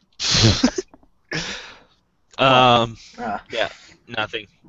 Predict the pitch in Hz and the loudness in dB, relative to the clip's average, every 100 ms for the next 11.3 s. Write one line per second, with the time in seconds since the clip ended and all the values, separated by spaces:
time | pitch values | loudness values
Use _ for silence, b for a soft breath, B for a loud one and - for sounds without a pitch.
0 | 107 101 101 98 95 101 95 - - 196 | -12 -10 -4 -2 -2 -4 -10 -10 0 2
1 | - 240 311 - - - 170 180 180 170 | 4 4 4 2 2 4 4 4 4 0
2 | 131 131 135 127 131 - 127 135 147 143 | 0 -2 -2 -2 -6 -6 -4 -2 -2 -2
3 | 143 135 127 143 135 139 135 131 131 139 | -2 -4 -2 -2 0 -2 -6 -6 -6 -4
4 | 127 127 113 120 117 131 143 - 117 - | -2 -2 -2 -2 -2 -2 -4 -8 -12 -14
5 | _ _ _ _ _ - 151 - - 139 | _ _ _ _ _ -4 -4 -2 -2 -2
6 | 117 101 - - - - 165 202 190 226 | -2 -8 -12 -20 -6 -2 2 4 4 2
7 | - - _ _ B B B B 247 B | 0 -12 _ _ B B B B -20 B
8 | - 175 202 208 214 208 - _ - - | 2 4 6 4 2 -2 -6 _ -8 -6
9 | 220 170 170 104 90 - _ _ 117 - | -2 2 2 2 -6 -14 _ _ -10 2
10 | 156 165 180 151 160 156 147 156 147 139 | 4 4 2 0 0 0 0 -2 0 2
11 | 160 180 - | 2 -2 -10